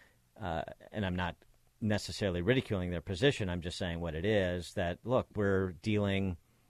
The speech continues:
through Ukraine body blows to the military of one of America's enemies, that would be Putin and the Russians,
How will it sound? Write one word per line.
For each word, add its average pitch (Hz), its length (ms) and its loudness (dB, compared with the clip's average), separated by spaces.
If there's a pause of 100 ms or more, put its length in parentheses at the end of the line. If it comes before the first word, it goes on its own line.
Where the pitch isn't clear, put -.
(200)
through 110 200 4
Ukraine 95 640 2 (640)
body 113 280 6
blows 92 460 2
to 90 420 0 (480)
the 87 240 -2
military 95 720 2
of 90 340 -2 (240)
one 92 300 0
of 90 480 -4
America's 92 460 -2
enemies, 101 480 2
that 85 160 0
would 85 120 -2
be 80 220 -2
Putin 101 340 -2
and 87 120 -4
the 85 40 -4
Russians, 92 540 0